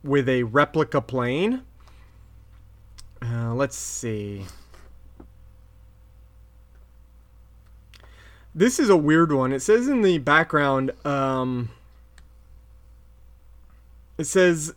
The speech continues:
that Gillian Anderson had to react to a memory of playing with her sister as a childhood, and the scene involved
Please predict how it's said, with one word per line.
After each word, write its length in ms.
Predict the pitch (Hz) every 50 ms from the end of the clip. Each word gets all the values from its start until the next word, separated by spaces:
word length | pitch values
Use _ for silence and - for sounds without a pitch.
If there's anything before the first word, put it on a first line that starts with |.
| - -
that 500 | 165 156 165 160 160 156 - - - 156
Gillian 380 | 123 135 165 175 170 165 160
Anderson 600 | 160 160 160 156 156 143 - - 151 147 147 143
had 280 | 127 131 151 151 147 131
to 100 | 151 143
react 640 | 127 135 139 139 135 135 139 139 139 - - - -
to 160 | - 175 156
a 40 | 147
memory 520 | 143 139 143 147 151 151 147 147 143 147 139
of 220 | 98 127 117 -
playing 420 | - - 160 147 147 147 147 139
with 200 | 139 139 131 117
her 140 | 127 143 131 120
sister 400 | - - 165 147 - - 156 -
as 120 | 139 131
a 80 | 131 120
childhood, 800 | - - 180 180 196 196 190 175 131 139 151 143 143 131 123 - - - - - - - - - -
and 160 | - 156 156
the 60 | 151 135
scene 400 | - - 185 180 175 170 170 160
involved 840 | 156 151 147 127 123 147 151 151 151 147 147 147 139 131 123 -